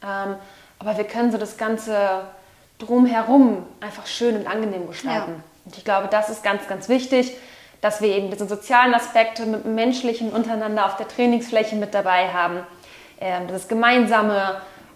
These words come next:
Speaker 1: raus aus seiner eigenen Bubble zu kommen und einfach mal die Gedanken in andere Richtungen treiben zu können.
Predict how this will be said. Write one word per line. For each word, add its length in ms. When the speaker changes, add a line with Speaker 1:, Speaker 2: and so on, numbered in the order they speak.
Speaker 1:
raus 200
aus 200
seiner 300
eigenen 340
Bubble 300
zu 140
kommen 380
und 120
einfach 200
mal 100
die 80
Gedanken 400
in 100
andere 340
Richtungen 320
treiben 320
zu 120
können. 300